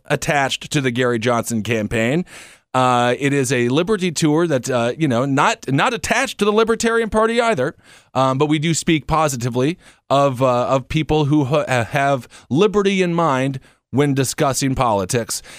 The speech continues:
And, uh, so that's been very fun. And when we go on stage and do those more political shows, you have the confidence of being in front of people because of stand-up comedy. So it can,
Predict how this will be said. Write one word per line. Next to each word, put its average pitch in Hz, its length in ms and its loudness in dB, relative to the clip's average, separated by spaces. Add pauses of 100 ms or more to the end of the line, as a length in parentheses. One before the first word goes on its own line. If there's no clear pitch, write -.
(180)
And, 147 440 -2
uh, 131 200 0
so 131 160 0
that's 170 240 0
been 135 160 0
very 143 260 2
fun. 185 300 0
And 123 320 -2
when 135 160 0
we 127 80 -2
go 156 140 0
on 147 180 0
stage 143 500 -2 (280)
and 131 220 2
do 139 140 2
those 131 240 0
more 135 140 2
political 147 500 0
shows, 127 420 -2 (160)
you 127 100 0
have 131 100 0
the 127 80 -2
confidence 156 500 -4
of 113 160 -4
being 160 160 0
in 131 100 0
front 143 200 -2
of 127 80 -8
people 208 300 0
because 131 360 -2
of 123 100 -4
stand-up 131 380 -2
comedy. 127 420 0
So 151 340 0 (280)
it 185 140 -2
can, 185 340 0